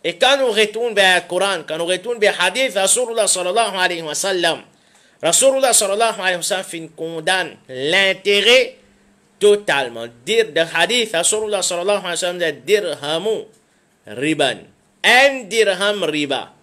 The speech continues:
Le prophète sallallahu alayhi wa sallam cause beaucoup, lui. Un dirham riba,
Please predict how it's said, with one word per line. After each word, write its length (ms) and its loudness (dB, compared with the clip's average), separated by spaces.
Le 60 -10
prophète 320 0
sallallahu 400 0
alayhi 80 -2
wa 120 -2
sallam 200 -6
cause 300 2
beaucoup, 400 -10
lui. 140 -14
Un 320 6
dirham 460 0
riba, 520 0